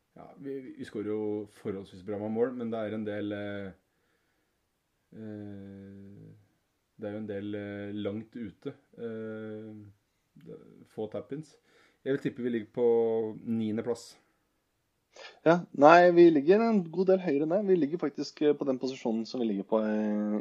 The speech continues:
Speaker 2: i tabellen. Så vi ligger på fjerdeplass i, eh,
Speaker 1: Vi gjør
Speaker 2: Premier
Speaker 1: det.
Speaker 2: League på,
Speaker 1: Ja.
Speaker 2: på X G. Eh, positivt. Og så ligger vi,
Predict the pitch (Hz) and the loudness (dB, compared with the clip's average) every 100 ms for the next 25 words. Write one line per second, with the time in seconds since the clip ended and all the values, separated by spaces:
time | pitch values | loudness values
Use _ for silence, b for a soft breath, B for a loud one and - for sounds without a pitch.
0 | - 117 110 104 127 - 127 113 120 123 | -4 -2 2 0 0 0 2 2 4 4
1 | 120 123 123 131 95 104 131 - - - | 4 2 2 6 4 4 -6 -8 -14 -6
2 | 123 120 117 117 117 117 120 113 113 110 | -4 -2 -2 -2 -4 -2 -2 0 0 0
3 | 120 _ _ - 123 117 110 113 113 113 | -4 _ _ 0 2 2 0 -4 -4 -6
4 | - 117 117 - - - - B B B | 2 4 4 0 0 0 0 B B B
5 | B B 135 127 123 123 - 208 - 147 | B B 4 6 6 4 4 2 2 -2
6 | 131 143 131 123 123 | 4 6 6 6 8